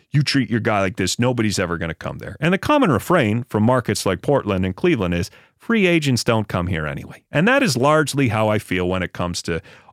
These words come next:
all these conversations about, "Well, we did right by Drummond, and we did right by Tristan Thompson, and we did right by Kevin Love, and, you know, this is good 'cause it lets people know that you, you treat people well." And I've always just brushed that off to people who are just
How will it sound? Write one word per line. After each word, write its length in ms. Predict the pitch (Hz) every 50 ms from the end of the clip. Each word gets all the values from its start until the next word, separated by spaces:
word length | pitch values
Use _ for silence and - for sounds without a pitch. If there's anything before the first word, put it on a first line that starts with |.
| _ -
all 200 | 110 143 160 160
these 160 | 156 147 -
conversations 680 | - - 131 127 113 113 - - 117 98 95 - 87 82
about, 260 | 82 78 80 78 73
"Well, 180 | 101 139 113 123
we 120 | 127 127
did 180 | 127 143 131 110
right 180 | 127 135 127
by 140 | - 113 101
Drummond, 440 | 90 - - 117 110 90 78 73 78
and 100 | 82 82
we 80 | 87 95
did 180 | 120 120 120
right 200 | 127 123 123 120
by 140 | - 113 107
Tristan 400 | - - - 127 - - - 92
Thompson, 420 | - 127 113 104 82 - - 60
and 80 | 65 80
we 80 | 92 110
did 180 | 127 139 139
right 200 | 131 131 127 120
by 140 | - 113 104
Kevin 340 | 101 - 127 110 101 98 95
Love, 280 | 98 92 85 78 -
and, 120 | 69 71 73 - - - - _ _ _ _ -
you 60 | -
know, 120 | 92 92
this 220 | - 139 147 - -
is 100 | 117 101
good 280 | - - 117 87 78
'cause 160 | - 101 92
it 80 | 101 78
lets 240 | 85 127 123 123 -
people 340 | - 127 120 - - 107 101
know 300 | 101 110 107 98 92 90
that 120 | 92 85
you, 240 | 85 95 95 90 80 - - - - _ _ _
you 100 | - 85
treat 240 | - - 120 107 90
people 300 | - 104 92 - 78 80
well." 240 | 82 85 80 78 82
And 100 | 90 107
I've 140 | 131 147
always 240 | 143 127 113 107 101
just 300 | - - 92 - - _ -
brushed 340 | - 90 92 - - -
that 200 | - 92 87 85
off 280 | 82 82 80 80 80 -
to 100 | - 87
people 340 | - - 92 85 - 85 85
who 80 | 87
are 100 | 82 82
just 420 | 78 - 80 73 - - - -